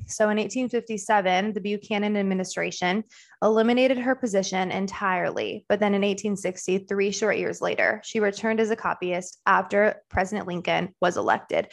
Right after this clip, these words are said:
So she is really refusing to settle and refusing to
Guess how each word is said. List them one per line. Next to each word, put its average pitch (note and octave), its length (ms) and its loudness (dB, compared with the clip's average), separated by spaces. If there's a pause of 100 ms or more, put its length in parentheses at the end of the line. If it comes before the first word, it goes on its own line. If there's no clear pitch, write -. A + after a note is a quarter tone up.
(320)
So C4+ 160 4
she D#4+ 240 4
is F4+ 200 4
really A3+ 500 4 (120)
refusing G#3 640 -2
to F#3+ 120 -8
settle F#3 460 2
and G#3+ 140 2
refusing G3 360 -4 (320)
to F#3 560 0